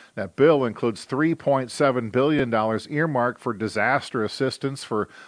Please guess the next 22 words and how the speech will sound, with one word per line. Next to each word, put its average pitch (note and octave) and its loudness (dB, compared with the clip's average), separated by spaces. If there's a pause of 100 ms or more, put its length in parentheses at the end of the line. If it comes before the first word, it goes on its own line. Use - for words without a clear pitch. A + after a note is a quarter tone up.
losses A#2+ 0
of G2+ -2
revenue, C3+ 2
quality, C3 -2
and A2+ -6
production C3 0
in G#2 -6
twenty F2+ -6
twenty-three. E2+ -8 (420)
There's - -10
one C3 2
and D#3+ 2
a A#2 2
half A2+ 0
billion A2+ -2
dollars G#2+ 0
for A2+ -2
the G#2 -4
Army G#2 -2
Corps A2 -2
of G2 -2
Engineers A2 -2